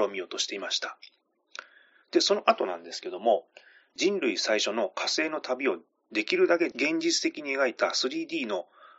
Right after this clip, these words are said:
アイマックス作品の企画を進めていました。で、開拓基地を築くために火星に旅立った人々が、えー、苦難に遭遇しながらも、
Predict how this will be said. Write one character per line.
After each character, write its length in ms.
ア 100
イ 80
マ 100
ッ 40
ク 100
ス 80
作 240
品 100
の 60
企 260
画 100
を 140
進 160
め 80
て 100
い 20
ま 100
し 40
た。 120
で、 200
開 240
拓 260
基 140
地 160
を 220
築 240
く 100
た 140
め 100
に 160
火 120
星 200
に 120
旅 180
立 120
っ 40
た 80
人 200
々 220
が、 220
え 460
ー、 20
苦 100
難 180
に 100
遭 220
遇 100
し 100
な 100
が 100
ら 80
も、 200